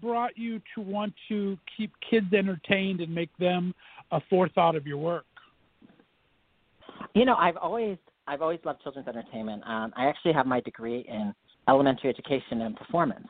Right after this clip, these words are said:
Speaker 2: So it's, it's been a long part of my life to always kind of have children's entertainment there. I think as a kid I would go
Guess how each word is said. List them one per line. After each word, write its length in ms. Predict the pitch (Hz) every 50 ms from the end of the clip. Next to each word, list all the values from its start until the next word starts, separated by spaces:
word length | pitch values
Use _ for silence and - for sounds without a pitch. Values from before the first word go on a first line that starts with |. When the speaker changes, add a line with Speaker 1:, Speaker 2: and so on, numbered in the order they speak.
| - -
Speaker 2:
So 220 | 127 120 120 120 -
it's, 140 | 127 120 - - _ _ _ _ _ -
it's 160 | 120 - -
been 160 | - - 139 131
a 220 | 123 117 110 110 - _ _ _ -
long 260 | 143 143 143 147 139
part 220 | - - 127 120 113
of 80 | 98
my 140 | 117 110 104
life 240 | 101 101 101 104 95 _ -
to 100 | - 110 - - - - - - - -
always 340 | 127 139 139 147 143 139 127 - - -
kind 180 | 131 127 123 123
of 140 | 117 110 120 - - _ _ _ _ _ _ _ _ _ - - _
have 220 | - - 139 135 123 - -
children's 260 | - 135 127 131 -
entertainment 600 | 123 110 110 107 - - 123 117 117 113 107 107 -
there. 260 | 117 113 113 120 120
I 120 | 101 127 -
think 260 | - 156 147 135 - - - - - - -
as 80 | 135 117
a 60 | 127 113 - - -
kid 160 | 135 139 135
I 120 | 131 123
would 140 | 113 117 107
go 160 | - 120 117